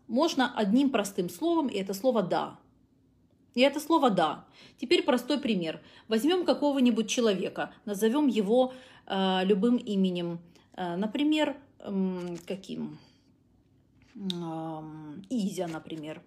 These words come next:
Назовём именем Изя. И вот всю жизнь Изя был немного вялым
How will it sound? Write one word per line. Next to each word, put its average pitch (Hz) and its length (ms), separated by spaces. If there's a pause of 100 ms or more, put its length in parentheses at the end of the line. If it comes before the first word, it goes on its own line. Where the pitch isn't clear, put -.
(600)
Назовём 254 340
именем 233 440
Изя. 180 360 (600)
И 311 160
вот 269 360 (2000)
всю - 260
жизнь 294 380
Изя 262 260
был 233 340
немного 214 400
вялым 233 680